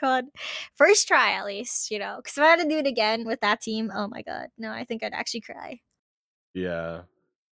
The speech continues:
Speaker 2: That would, that would actually be kinda just absolutely nuts. I, like, like,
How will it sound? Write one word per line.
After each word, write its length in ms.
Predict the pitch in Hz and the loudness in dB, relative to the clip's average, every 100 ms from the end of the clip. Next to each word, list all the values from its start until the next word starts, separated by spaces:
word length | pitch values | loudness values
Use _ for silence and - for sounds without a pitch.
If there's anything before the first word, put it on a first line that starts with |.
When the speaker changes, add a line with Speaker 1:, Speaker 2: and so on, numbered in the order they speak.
| - | 0
Speaker 2:
That 160 | 92 101 | 2 4
would, 280 | 104 107 | 2 2
that 80 | 104 | 2
would 120 | 110 92 | 2 4
actually 440 | 95 95 101 92 | 2 2 -2 -8
be 20 | |
kinda 460 | - - 87 87 85 | -8 -8 -6 -6 -6
just 360 | 85 - - _ _ _ _ 78 | -8 -10 -20 _ _ _ _ -8
absolutely 420 | 80 78 69 71 | -8 -8 -12 -12
nuts. 180 | 73 73 | -8 -4
I, 120 | 82 | -4
like, 300 | 85 _ _ _ _ _ - | -4 _ _ _ _ _ -2
like, 160 | 135 | -2